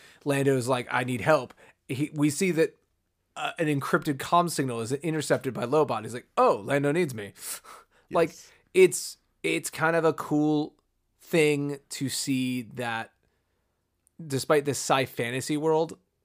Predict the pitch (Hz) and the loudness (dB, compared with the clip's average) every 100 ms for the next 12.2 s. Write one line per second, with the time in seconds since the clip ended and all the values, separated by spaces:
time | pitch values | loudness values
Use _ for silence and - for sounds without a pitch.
0 | _ - 151 143 143 123 123 - - 101 | _ -2 0 2 2 2 -2 -6 -8 -10
1 | - - - 135 120 143 135 131 120 123 | -14 -20 -12 -8 -6 -4 -2 -4 -4 -4
2 | 127 117 - - - 120 117 123 113 113 | -4 -8 -14 -12 -4 -2 -2 -4 -4 -6
3 | 110 120 117 113 110 117 110 104 110 - | -6 -6 -8 -10 -10 -10 -12 -12 -14 -14
4 | - _ _ _ _ _ _ _ _ _ | -18 _ _ _ _ _ _ _ _ _
5 | _ _ _ - 127 139 151 127 120 113 | _ _ _ -8 -6 -4 -6 -6 -8 -6
6 | 143 302 - 113 110 113 113 127 139 143 | -8 -8 -12 -14 -12 -12 -8 -8 -8 -8
7 | 180 98 104 117 123 127 139 185 127 - | -8 -10 -10 -10 -10 -8 -8 -8 -12 -16
8 | _ _ _ _ - 160 185 262 - 170 | _ _ _ _ -20 -16 -14 -8 2 2
9 | 180 214 214 185 220 185 208 190 170 208 | 4 4 6 6 4 4 4 4 4 4
10 | 175 139 151 165 160 147 165 165 156 208 | 4 2 -2 -6 -8 -8 -8 -4 0 0
11 | 107 - 160 247 - 208 202 127 113 104 | -2 -8 -8 -8 -4 -4 -2 -4 -6 -6
12 | 101 | -10